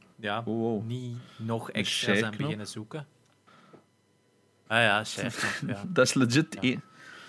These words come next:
Speaker 1: Game
Speaker 2: En ook,
Speaker 1: changer.
Speaker 2: ehm, hier zijn die toetsen niet gevuld ertussen. Dat is echt zo nog v-, vier
Speaker 1: Ja.
Speaker 2: dingetjes. En nu is dat zo'n all-rounder geworden, zo lijkt op de, eh, Elite. Op de Elite was dat,
Speaker 1: Ja.
Speaker 2: Elite controller
Speaker 1: Ja.
Speaker 2: was dat wel al.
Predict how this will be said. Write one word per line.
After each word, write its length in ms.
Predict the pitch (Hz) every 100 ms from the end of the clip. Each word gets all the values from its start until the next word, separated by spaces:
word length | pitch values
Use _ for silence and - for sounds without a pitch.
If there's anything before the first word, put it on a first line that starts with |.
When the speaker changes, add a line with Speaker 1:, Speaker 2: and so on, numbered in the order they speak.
| 127
Speaker 1:
Game 200 | 117 160 190
Speaker 2:
En 160 | 139
ook, 60 | 160
Speaker 1:
changer. 580 | 180 185 175 143 170 208
Speaker 2:
ehm, 60 | - - _
hier 300 | 131 160 170
zijn 220 | 139 147
die 120 | 131 131 _
toetsen 560 | 160 - 180 180 180 -
niet 400 | 131 139 180 180
gevuld 720 | - 110 - 117 165 185 - - _ _
ertussen. 580 | - 135 - 175 196 214 196
Dat 100 | 117
is 60 |
echt 240 | - 135 -
zo 100 | 156
nog 280 | 135 - -
v-, 100 | - - -
vier 400 | 107 - 147 165 - -
Speaker 1:
Ja. 160 | 117
Speaker 2:
dingetjes. 440 | 107 151 - 170 -
En 120 | 117
nu 120 | 120
is 60 | 143
dat 140 | 143
zo'n 440 | - 139 131 123 117 - - - - _ _
all-rounder 640 | - 120 113 117 135 123
geworden, 260 | 107 104 107
zo 80 | 113
lijkt 180 | 110
op 120 | 120 110
de, 60 |
eh, 380 | 110 110 107 104
Elite. 340 | 101 107 117 - - - _ _ - _ _ _
Op 140 | -
de 100 | 113 117
Elite 360 | 113 117 147
was 180 | 127 127
dat, 220 | 123 117 -
Speaker 1:
Ja. 140 | 117 113
Speaker 2:
Elite 260 | 110 123
controller 360 | - 120 120 117
Speaker 1:
Ja. 40 |
Speaker 2:
was 120 | 104 104
dat 120 | 104
wel 140 | 101
al. 220 | 101 101